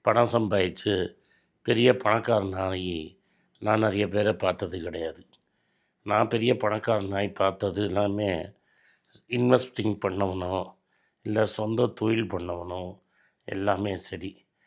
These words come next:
ஆனா, நீங்க என்ன பண்ணாலும் பணத்தை பேங்க்ல வச்சு பெரிய பணக்காரன் ஆக முடியாது. அதனால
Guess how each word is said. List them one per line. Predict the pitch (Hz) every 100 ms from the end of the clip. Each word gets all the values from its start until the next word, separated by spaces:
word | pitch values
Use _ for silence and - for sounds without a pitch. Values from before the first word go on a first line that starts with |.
| _ _
ஆனா, | 113 120
நீங்க | 117 104 90
என்ன | 92 117 113
பண்ணாலும் | 107 98 90 82 92 98 - _ _ _
பணத்தை | - 110 127 131
பேங்க்ல | 107 107 110 107 92
வச்சு | 85 -
பெரிய | 101 104
பணக்காரன் | 95 - 95 98 92
ஆக | 80
முடியாது. | 78 78 - 67 - _ _ _ _ _ _ _
அதனால | - 95 90 90 71 73 87 92